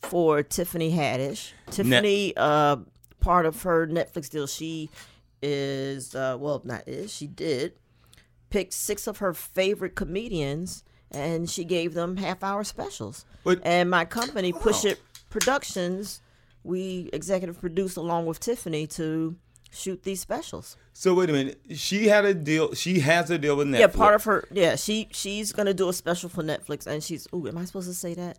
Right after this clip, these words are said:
Speaker 1: I don't know if I'm supposed to say that, but, uh,
Speaker 2: Uh,
Speaker 1: yeah,
Speaker 2: we'll
Speaker 1: she, she's, uh,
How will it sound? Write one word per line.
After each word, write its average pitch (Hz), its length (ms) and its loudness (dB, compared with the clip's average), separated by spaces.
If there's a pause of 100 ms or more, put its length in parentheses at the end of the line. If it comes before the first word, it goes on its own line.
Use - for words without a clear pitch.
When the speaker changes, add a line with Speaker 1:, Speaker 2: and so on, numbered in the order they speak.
(320)
Speaker 1:
I - 40 -16
don't 147 100 -6
know 143 60 -10
if - 60 -14
I'm 135 60 -10
supposed 120 200 -12
to - 60 -8
say 107 180 -6
that, 139 300 -4
but, 127 300 -2
uh, 104 40 -2
Speaker 2:
Uh, 95 540 2
Speaker 1:
yeah, - 120 6
Speaker 2:
we'll 123 100 4
Speaker 1:
she, 226 220 -2
she's, 220 520 -4
uh, 165 500 4